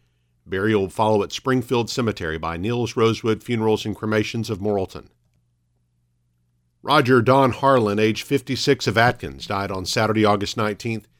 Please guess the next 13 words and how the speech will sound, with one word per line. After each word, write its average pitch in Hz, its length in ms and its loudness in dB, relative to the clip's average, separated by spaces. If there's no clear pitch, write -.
He 113 60 -12
is 107 100 -6
survived 107 440 2
by 101 160 0
a 95 40 -8
son, 117 360 -2
Sebastian 107 540 -2
Harlan, 120 520 0
siblings 110 680 0
Johnny 127 300 2
Harlan, 123 480 2
Joyce 123 300 2
Harlan, 123 460 0